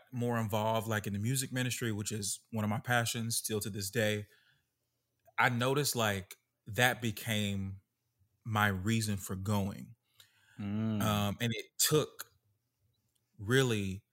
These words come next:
Speaker 1: several years for me to realize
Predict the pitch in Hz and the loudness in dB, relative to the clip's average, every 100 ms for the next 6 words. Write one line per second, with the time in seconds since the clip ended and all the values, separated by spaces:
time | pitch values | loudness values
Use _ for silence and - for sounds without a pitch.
0 | _ _ _ _ _ _ - - 127 131 | _ _ _ _ _ _ -2 0 2 0
1 | 127 113 117 117 - 104 101 104 95 92 | 0 0 0 -2 -2 -2 -2 -4 -4 0
2 | 110 113 104 98 95 92 - | 2 2 2 0 -2 -4 -6